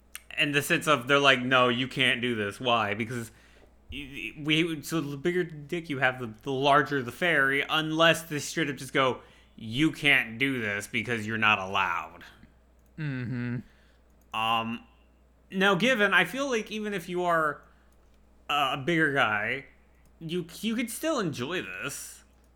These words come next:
Speaker 1: I honestly think you can, 'cause, like, you can
Speaker 2: Yeah.
Speaker 1: get multiple fairies doing multiple things. You could, having, like, like, three or four licking all over your shaft or whatever. Like, that
Speaker 2: Yeah,
Speaker 1: sounds
Speaker 2: it's,
Speaker 1: enjoyable.
Speaker 2: it's, there's just gonna be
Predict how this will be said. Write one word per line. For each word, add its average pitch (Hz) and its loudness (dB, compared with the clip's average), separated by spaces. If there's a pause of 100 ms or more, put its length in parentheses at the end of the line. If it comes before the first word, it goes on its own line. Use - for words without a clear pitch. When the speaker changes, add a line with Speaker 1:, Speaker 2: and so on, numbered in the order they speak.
(540)
Speaker 1:
I 220 6
honestly 226 2
think 196 -4
you 160 -12
can, 208 -2
'cause, 180 -8
like, 190 -4 (300)
you 233 -10
can 311 -2
Speaker 2:
Yeah. - 4 (100)
Speaker 1:
get 165 4
multiple 185 -2
fairies 170 -2
doing 147 -4
multiple 151 -4
things. 160 -4
You 151 -8
could, 147 -8
having, 143 0
like, 120 -6 (380)
like, 123 0
three 160 0
or 147 0
four 147 -6
licking 131 -6
all 123 -6
over 123 -8
your 110 -10
shaft 123 -8
or 110 -4
whatever. 101 0
Like, 147 2
that 196 6
Speaker 2:
Yeah, 143 6
Speaker 1:
sounds 143 0
Speaker 2:
it's, 131 2
Speaker 1:
enjoyable. 120 -2 (160)
Speaker 2:
it's, 151 0
there's 151 4
just 147 -2
gonna 147 -2
be 135 0